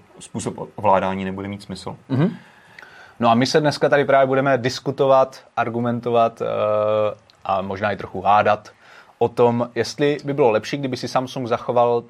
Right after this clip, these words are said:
Speaker 2: svůj Tizen, anebo jestli je vlastně lepší tady to, co se teď stalo, to znamená, že Galaxy hodinky budou mít Wear O S s nějakou nadstavbou od
Speaker 1: Mhm.
Speaker 2: Samsungu. Tak jo, pojďme si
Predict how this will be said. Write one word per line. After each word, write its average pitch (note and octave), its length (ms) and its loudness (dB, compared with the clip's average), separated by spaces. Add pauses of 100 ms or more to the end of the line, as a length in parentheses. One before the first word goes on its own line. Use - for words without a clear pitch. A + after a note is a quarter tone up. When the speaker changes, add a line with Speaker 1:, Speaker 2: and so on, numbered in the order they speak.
Speaker 2:
svůj A2+ 240 -8
Tizen, A2 540 -4 (360)
anebo B2 420 0
jestli A#2 200 -4
je A2+ 40 0
vlastně A2 240 -4
lepší G#2+ 240 -6
tady G#2+ 180 -2
to, A2 100 -6
co - 120 -12
se A2 120 -6
teď G2+ 180 -4
stalo, A2 340 2
to A2 100 -10
znamená, G2+ 380 -2
že G2+ 400 0 (200)
Galaxy G2+ 340 0
hodinky G2 240 -8
budou G2+ 140 -2
mít G2 140 -8
Wear G2+ 220 0
O G2 140 -4
S - 320 -8
s - 60 -20
nějakou F#2 400 -8 (140)
nadstavbou F#2 440 -6
od F#2+ 60 -4
Speaker 1:
Mhm. G#2 100 -6
Speaker 2:
Samsungu. G2 460 -10 (1200)
Tak A#2 140 4
jo, G#2+ 180 4 (100)
pojďme C3+ 580 2
si B2 580 0